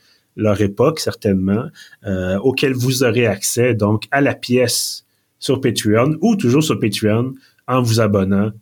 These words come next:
donc, le palier de, ben, en fait, le seul palier qu'il y aura, donc le cinq dollars par mois,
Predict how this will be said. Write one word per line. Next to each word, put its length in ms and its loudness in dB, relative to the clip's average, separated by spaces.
donc, 260 -2
le 80 -6
palier 540 -2
de, 160 0
ben, 80 0
en 40 -4
fait, 220 -4
le 80 2
seul 260 2
palier 340 2
qu'il 200 0
y 80 4
aura, 280 2
donc 220 -2
le 80 -2
cinq 240 0
dollars 380 2
par 180 -2
mois, 300 -10